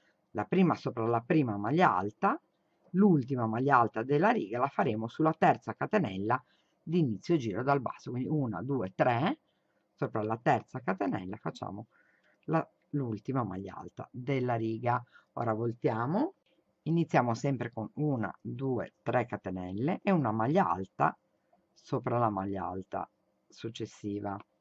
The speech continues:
Adesso facciamo cinque catenelle, una, due, tre, quattro, cinque catenelle e una maglia alta sopra le due maglie basse.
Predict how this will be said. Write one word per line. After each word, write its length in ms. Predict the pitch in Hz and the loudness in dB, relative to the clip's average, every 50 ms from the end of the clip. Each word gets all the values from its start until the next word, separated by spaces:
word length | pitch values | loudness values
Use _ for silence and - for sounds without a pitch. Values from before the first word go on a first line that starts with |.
| _ _ _ - | _ _ _ -6
Adesso 260 | - 139 165 - 185 | -4 -2 -2 -2 -2
facciamo 340 | 180 160 - - 107 107 110 | -4 -4 -2 -4 -4 -4 -6
cinque 380 | 110 - - 156 139 - 120 110 | -8 -4 -4 -4 -2 -2 -4 -6
catenelle, 720 | - 113 - 104 101 95 92 92 104 110 127 151 151 - | -6 -8 -6 -6 -8 -8 -8 -6 -6 -4 -4 -4 -6 -6
una, 340 | - 143 127 117 107 101 92 - | -6 -6 -6 -4 -6 -6 -8 -10
due, 380 | - 104 120 123 113 101 101 - _ _ _ _ _ _ _ _ _ _ - | -10 -8 -6 -6 -6 -6 -8 -12 _ _ _ _ _ _ _ _ _ _ -4
tre, 240 | 117 107 101 - - _ | -2 -2 -2 -4 -8 _
quattro, 460 | - 110 107 104 - _ _ - 92 - _ _ _ _ _ _ _ | -2 -2 -2 -2 -4 _ _ -18 -18 -18 _ _ _ _ _ _ _
cinque 460 | - - - 143 127 117 113 - 101 | -20 -12 -8 -6 -6 -6 -8 -10 -8
catenelle 600 | - - 131 - 226 214 175 160 165 175 190 185 | -8 -6 -2 0 2 4 4 4 4 4 2 2
e 160 | - 208 - - - | 0 -2 -2 2 4
una 280 | 226 214 180 147 120 | 6 8 8 8 6
maglia 400 | 117 135 156 202 247 277 202 117 | 6 6 6 6 8 8 8 8
alta 260 | 110 127 127 127 143 | 8 6 4 2 2
sopra 480 | 135 - - - 143 - - 143 147 147 - _ | 0 2 0 -2 -2 0 2 2 2 2 2 _
le 280 | - 131 131 139 139 - | -6 -2 -2 -2 -2 -4
due 300 | - 139 135 139 135 135 | -6 -8 -4 -2 0 0
maglie 300 | 131 127 127 131 131 135 | 2 2 2 2 2 4
basse. 640 | 131 135 123 127 123 - - _ - 139 135 143 | 6 6 6 6 4 0 -6 _ -2 0 0 0